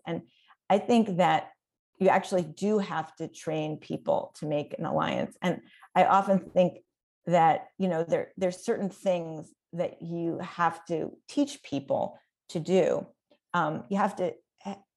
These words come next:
you know, teach people to demonstrate interest and demonstrate,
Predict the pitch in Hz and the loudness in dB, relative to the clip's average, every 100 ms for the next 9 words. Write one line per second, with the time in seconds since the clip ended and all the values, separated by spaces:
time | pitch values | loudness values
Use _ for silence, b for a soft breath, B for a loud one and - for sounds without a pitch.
0 | _ - 190 - - 262 262 - 175 - | _ -2 -2 -2 0 0 0 -2 -2 2
1 | 175 170 - _ _ 185 175 170 190 214 | 2 2 -6 _ _ -6 -4 2 4 4
2 | 208 - 180 170 - 180 - - 156 - | 2 -2 -4 -4 -4 -8 -6 -8 -8 -14
3 | - _ _ _ _ _ _ _ _ _ | -20 _ _ _ _ _ _ _ _ _
4 | - 175 190 190 208 214 - 185 180 170 | -4 0 4 4 4 2 0 2 4 2